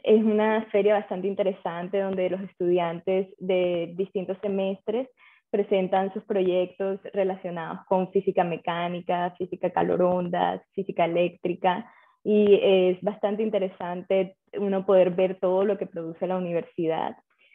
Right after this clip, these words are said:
Eh, también hice parte del grupo I I S E.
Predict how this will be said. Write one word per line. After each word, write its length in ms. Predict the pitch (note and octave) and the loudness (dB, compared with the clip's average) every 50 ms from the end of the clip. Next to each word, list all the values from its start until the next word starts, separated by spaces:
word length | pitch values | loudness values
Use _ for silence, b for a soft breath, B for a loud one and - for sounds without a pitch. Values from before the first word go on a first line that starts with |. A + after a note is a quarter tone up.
| b b b _ _ _ _ | b b b _ _ _ _
Eh, 760 | - G#3+ G#3 G3+ G3 G3+ G3 G3 F#3+ F#3+ F#3+ F#3 F3 - - _ _ _ _ _ _ _ | 6 8 8 10 8 8 6 4 2 2 0 -2 -4 -6 -12 _ _ _ _ _ _ _
también 420 | - G#3 G3+ G#3 G3 G3 G3 G3 G3+ | 0 2 2 4 4 4 4 6 4
hice 220 | G#3 G#3+ G#3+ A3 | 4 4 2 -2
parte 400 | G#3 - G#3 G3+ G3 G3+ G3+ - | 0 4 4 4 4 2 0 0
del 280 | G#3 G3+ G3+ G3 G3 F#3 | 0 2 0 0 -2 -4
grupo 560 | F#3+ F#3 F3 F3 F3 - G3 G3 G3 F#3+ - - | -4 -4 -4 -6 -2 0 2 2 2 2 0 -2
I 220 | - G3 G3 - - | -6 -8 -8 -6 -6
I 160 | G#3+ G3+ G3 | -2 0 0
S 160 | F#3 F#3+ F#3 - | 0 0 -2 -2
E. 400 | - F#3+ F#3 F3+ F3 F3+ F#3+ C4+ | 0 0 2 2 0 0 -2 -4